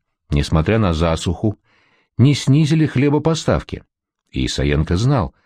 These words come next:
это потому, что существует Гитлер и нужны моб-запасы зерна. Даже воюя здесь с японцами,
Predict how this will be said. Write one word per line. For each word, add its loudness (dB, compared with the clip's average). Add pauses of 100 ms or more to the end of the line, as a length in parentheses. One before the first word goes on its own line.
(600)
это -2
потому, 2
что -2
существует 0
Гитлер 0 (560)
и 2
нужны 2 (100)
моб-запасы 0
зерна. 0 (1700)
Даже 2
воюя 2
здесь 0
с -6
японцами, 0